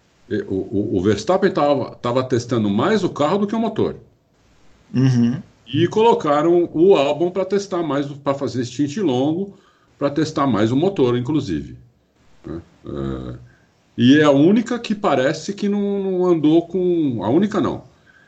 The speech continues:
Speaker 1: Entre, entre Ma-, Mercedes e Ferrari, a gente pode ter certeza que a Honda não, an-, andou de potência máxima. Porque eles estavam muito rápidos de reta. Entendeu? E não estavam ruins nas curvas.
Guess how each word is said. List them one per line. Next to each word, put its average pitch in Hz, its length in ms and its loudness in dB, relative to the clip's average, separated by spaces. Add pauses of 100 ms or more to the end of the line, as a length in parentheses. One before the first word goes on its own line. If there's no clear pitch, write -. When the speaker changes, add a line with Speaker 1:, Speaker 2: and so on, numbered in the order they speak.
(180)
Speaker 1:
Entre, 131 340 0 (140)
entre 135 260 0
Ma-, 127 180 -2
Mercedes 98 680 0
e 92 100 -4
Ferrari, 113 680 -2
a 78 120 -6
gente 120 220 -4
pode 131 240 -2
ter 139 120 -4
certeza 208 440 2
que 208 80 -6
a 190 60 0
Honda 196 320 2
não, 175 320 -4
an-, 127 300 0
andou 156 260 4
de 175 100 0
potência 202 480 -2
máxima. 90 460 -6 (840)
Porque 117 200 -2
eles 131 220 4
estavam 147 260 -2
muito 190 340 2
rápidos 147 400 -2
de 175 80 0
reta. 92 380 -6 (1000)
Entendeu? 69 280 -14
E 110 120 2
não 180 100 6
estavam 160 320 2
ruins 139 260 4
nas 185 160 -2
curvas. 135 640 -4